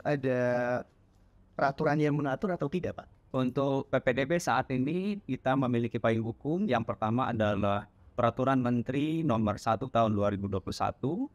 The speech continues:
Speaker 1: Baik.
Speaker 2: kemudian Peraturan Gubernur, eh, Nomor Sebelas Tahun dua ribu dua puluh tiga,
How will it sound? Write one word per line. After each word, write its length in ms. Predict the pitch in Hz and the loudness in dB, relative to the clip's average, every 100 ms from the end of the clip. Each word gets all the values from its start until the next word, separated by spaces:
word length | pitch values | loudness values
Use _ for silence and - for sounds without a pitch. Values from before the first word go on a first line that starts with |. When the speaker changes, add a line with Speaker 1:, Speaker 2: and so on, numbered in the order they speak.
| - - | -12 -6
Speaker 1:
Baik. 180 | 98 117 | -2 0
Speaker 2:
kemudian 400 | 120 110 117 120 | 2 2 2 2
Peraturan 400 | 120 113 117 117 | 0 2 0 0
Gubernur, 800 | 110 110 110 107 123 151 156 90 - - | -2 0 0 0 0 0 -4 -8 -14 -10
eh, 180 | - 107 | -2 0
Nomor 260 | 107 107 110 | 0 0 0
Sebelas 400 | - 120 131 135 | -2 0 0 0
Tahun 240 | 113 107 | 0 -2
dua 240 | 107 101 101 | 0 0 0
ribu 160 | 101 | -2
dua 140 | 95 95 | -4 -6
puluh 160 | 98 | -4
tiga, 360 | 131 127 101 | -2 2 2